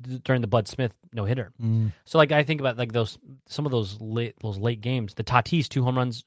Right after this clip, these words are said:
Speaker 1: two, um, grand slams in the same game
Speaker 2: Oh, yeah.
Speaker 1: happened in L A at a night game, late night. I, I saw the first grand slam, didn't see the second one. Like, that's, those are the things that I think
Speaker 2: It's
Speaker 1: of.
Speaker 2: hard to stay
Speaker 1: So
Speaker 2: up
Speaker 1: guess
Speaker 2: that
Speaker 1: what
Speaker 2: late.
Speaker 1: happens in L A in the West Coast?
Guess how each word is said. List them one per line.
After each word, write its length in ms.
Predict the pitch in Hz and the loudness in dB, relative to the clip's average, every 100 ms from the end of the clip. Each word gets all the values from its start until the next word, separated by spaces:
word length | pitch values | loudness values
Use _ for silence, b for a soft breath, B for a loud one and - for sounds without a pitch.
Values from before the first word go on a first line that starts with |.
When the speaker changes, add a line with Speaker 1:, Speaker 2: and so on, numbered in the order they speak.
| - | -4
Speaker 1:
two, 280 | 160 147 131 | 0 4 4
um, 320 | 117 107 101 _ b b b | 4 2 -4 _ b b b
grand 240 | - 143 | 2 2
slams 200 | - 139 117 | 4 0 -2
in 40 | |
the 60 | 113 | -4
same 240 | - 120 | -2 -2
game 300 | 110 127 123 | 4 6 8
Speaker 2:
Oh, 40 | |
yeah. 240 | 120 120 123 | 10 8 8
Speaker 1:
happened 300 | 143 139 127 | 6 4 -2
in 120 | 135 | 2
L 180 | 131 127 | 4 4
A 280 | 143 107 95 | 4 0 -4
at 100 | 123 | -6
a 40 | |
night 220 | 117 131 156 | -2 -2 -2
game, 280 | 107 90 92 | -6 -8 -4
late 200 | 135 135 | -2 0
night. 260 | 156 113 _ _ _ | 0 -2 _ _ _
I, 80 | 139 139 135 | 0 0 2
I 100 | 131 | 0
saw 180 | - 151 | 2 0
the 80 | 131 | 0
first 380 | 151 165 - 131 | -2 -2 -6 -8
grand 220 | 120 110 | -6 -4
slam, 180 | 120 117 | -2 -2
didn't 160 | 127 | -4
see 100 | 113 | -2
the 60 | 110 | -2
second 260 | 139 151 98 | -2 -2 -6
one. 140 | 113 _ _ - | -18 _ _ -6
Like, 100 | 139 | 4
that's, 200 | 156 - | 4 4
those 380 | 151 147 175 190 | -10 -2 0 0
are 20 | |
the 80 | 170 | 0
things 140 | 175 | 2
that 80 | 147 | 2
I 60 | 127 | 2
think 200 | - 175 | 0 2
Speaker 2:
It's 60 | |
Speaker 1:
of. 40 | 151 | 6
Speaker 2:
hard 160 | 208 | 6
to 40 | 190 | 6
stay 180 | - 190 | 6 8
Speaker 1:
So 40 | |
Speaker 2:
up 60 | 185 | 10
Speaker 1:
guess 100 | 185 | 10
Speaker 2:
that 80 | 143 | 12
Speaker 1:
what 100 | 147 | 10
Speaker 2:
late. 60 | |
Speaker 1:
happens 360 | 180 175 180 147 | 10 6 0 0
in 100 | 147 | -2
L 240 | 147 143 | 2 4
A 160 | 147 147 | 6 4
in 100 | 123 | 0
the 60 | 123 | 0
West 200 | 131 - | 0 2
Coast? 260 | 131 107 | -2 -2